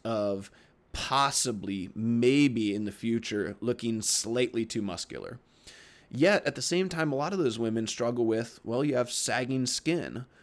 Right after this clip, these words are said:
Or you have, you know, loose fat sitting around your body that jiggles, and you wanna get away with that. Well, guess what the answer to get both of those fixed are?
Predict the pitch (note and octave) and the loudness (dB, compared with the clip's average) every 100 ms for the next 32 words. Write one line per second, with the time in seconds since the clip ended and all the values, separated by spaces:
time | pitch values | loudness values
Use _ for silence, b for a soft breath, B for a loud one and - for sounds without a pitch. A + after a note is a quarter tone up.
0 | b - G#2 G#2+ A2 A2 A2 A2 A2 A2+ | b -8 -2 2 2 2 0 0 0 0
1 | G#2+ - A#2+ A2+ G#2+ A#2+ C3+ - - C#3+ | -2 -4 0 0 2 2 2 0 -2 -2
2 | C3 - A2+ A2+ A#2 A#2+ A#2+ A#2+ G#2+ A#2+ | -2 -4 -4 -4 -2 -2 -2 -2 -2 -4
3 | C#3 A#2+ F#2 D#2 A2 C#3 A#2+ F#2 G2 G2+ | -2 -4 -4 -4 -2 0 0 -2 -4 -2
4 | G#2+ A#2 A#2 A2+ A2+ G#2+ C3 C3 - - | -2 -2 0 2 0 0 0 -2 -2 -12
5 | b b b F2+ G2+ B2 A#2+ A2+ A#2 B2+ | b b b -8 -6 -4 -4 -2 0 -2
6 | - G#2+ A2+ G2 A2+ - - A#2 C#3+ A#2 | -4 -6 -6 -4 -4 -4 -2 2 2 0
7 | G2 F#2 E2 - A#2 - - - - - | -2 -4 -4 -4 -4 -4 -8 -8 -8 -10